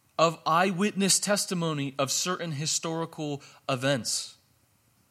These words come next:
The apostolic message was very simple. God raised Jesus Christ up from the dead, we are witnesses. We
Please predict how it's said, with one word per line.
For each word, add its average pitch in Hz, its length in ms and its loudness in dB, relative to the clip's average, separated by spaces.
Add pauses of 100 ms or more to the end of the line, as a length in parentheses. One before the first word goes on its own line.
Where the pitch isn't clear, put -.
(340)
The - 180 -2
apostolic 190 640 4
message 175 420 0
was 160 280 0 (100)
very 196 680 0
simple. 180 540 0 (1080)
God 165 440 4
raised 160 760 -2
Jesus 170 540 -2
Christ 170 400 0
up 151 260 -2
from 156 180 -4
the 156 80 -2
dead, 123 400 -2 (680)
we 156 320 -2
are 151 100 4
witnesses. 139 720 -6 (760)
We 165 360 -2